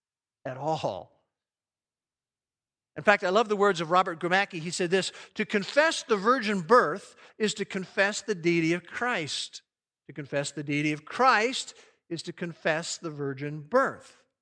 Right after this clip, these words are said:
They are inseparable Siamese twins. Conversely, to deny the virgin birth is to deny the deity of Christ.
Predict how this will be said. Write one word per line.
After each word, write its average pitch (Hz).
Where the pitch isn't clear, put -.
They 190
are 190
inseparable 202
Siamese 190
twins. 151
Conversely, 208
to 214
deny 208
the 214
virgin 170
birth 156
is 190
to -
deny 151
the 170
deity 135
of 135
Christ. 233